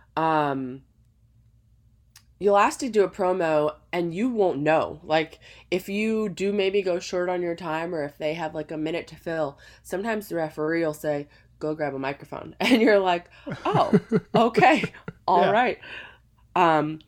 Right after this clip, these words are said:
Speaker 1: let's see here. Uh, hmm, here's one. I was like, "Okay."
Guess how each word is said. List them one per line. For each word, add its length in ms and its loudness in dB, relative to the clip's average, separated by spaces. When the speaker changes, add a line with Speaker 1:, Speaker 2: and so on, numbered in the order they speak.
Speaker 1:
let's 240 -4
see 220 -4
here. 320 -4
Uh, 540 -2
hmm, 240 2
here's 280 -2
one. 280 2
I 120 2
was 140 -6
like, 220 -2
"Okay." 360 -2